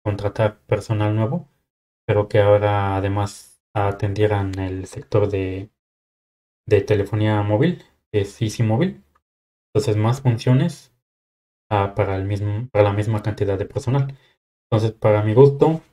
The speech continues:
tiene el beneficio para la empresa. Obviamente, para los pobres trabajadores despedidos no es beneficio,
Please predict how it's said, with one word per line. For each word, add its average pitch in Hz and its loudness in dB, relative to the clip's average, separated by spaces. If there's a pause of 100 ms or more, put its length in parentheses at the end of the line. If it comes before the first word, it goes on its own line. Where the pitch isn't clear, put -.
(640)
tiene 127 8
el 120 4
beneficio 107 -2
para 95 -4
la 92 -6
empresa. 101 -2 (380)
Obviamente, 120 2 (680)
para 101 0
los 98 2
pobres 113 2
trabajadores 104 2
despedidos 104 0
no 101 -2
es - -8
beneficio, 110 -2